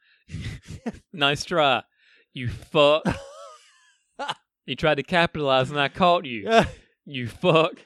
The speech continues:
Speaker 1: You tried to capitalize.
Speaker 2: God, this is such a backlot thing.
Speaker 1: <laughs> Oh, yeah.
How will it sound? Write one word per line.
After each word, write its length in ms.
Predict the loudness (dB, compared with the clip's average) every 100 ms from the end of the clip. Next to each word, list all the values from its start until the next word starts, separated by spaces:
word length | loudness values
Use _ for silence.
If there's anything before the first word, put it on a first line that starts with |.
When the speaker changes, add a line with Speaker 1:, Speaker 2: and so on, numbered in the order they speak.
| _ -20
Speaker 1:
You 160 | -20 -14
tried 360 | -4 -4 -4
to 40 | -10
capitalize. 1160 | -8 -2 0 -2 -6 -8 -8 -10 -12 -16 -20 _ _ -20 _ _ _ _ _ _ _ _ _ _ _ _ _ _ _ _ _ _ _ _ _ _ _ _ _ _ _ _ _ _ _ _ _ _ _ _ _ _ _ _
Speaker 2:
God, 100 | -14
this 100 | -12
is 60 | -10
such 180 | -12 -12
a 40 |
backlot 680 | -10 -8 -6 -8 -10 -10 -12 _ _ _ _
thing. 340 | -14 -12 -12 -16
Speaker 1:
<laughs> 40 | -14
Oh, 240 | -12 -6 -6 -6 -10
yeah. 240 | -12 -12